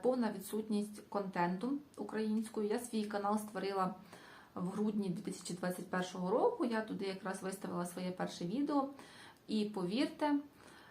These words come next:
е, тоді відео подібної тематики було дуже мало. Я можу назвати там на пальцях однієї руки людей, які знімали в той час відео українською.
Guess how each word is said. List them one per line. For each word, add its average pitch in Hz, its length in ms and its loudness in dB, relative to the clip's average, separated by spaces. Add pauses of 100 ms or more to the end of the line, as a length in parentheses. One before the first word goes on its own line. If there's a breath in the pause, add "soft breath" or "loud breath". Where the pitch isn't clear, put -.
(200 loud breath)
е, 190 320 -2 (120)
тоді 214 560 4 (580 loud breath)
відео 202 640 2 (100)
подібної 196 540 -2
тематики 208 640 0
було 190 220 -4
дуже 208 340 0
мало. 180 360 0
Я 185 140 -2
можу 190 240 -8
назвати 185 560 -2
там 175 240 -2
на 185 80 0
пальцях 196 420 0
однієї 185 480 0
руки 208 400 2
людей, 190 320 0
які 196 360 -8 (260 loud breath)
знімали 196 540 0
в 196 60 -4
той 175 200 -2
час 202 380 2 (440 loud breath)
відео 190 380 0
українською. 185 1000 -2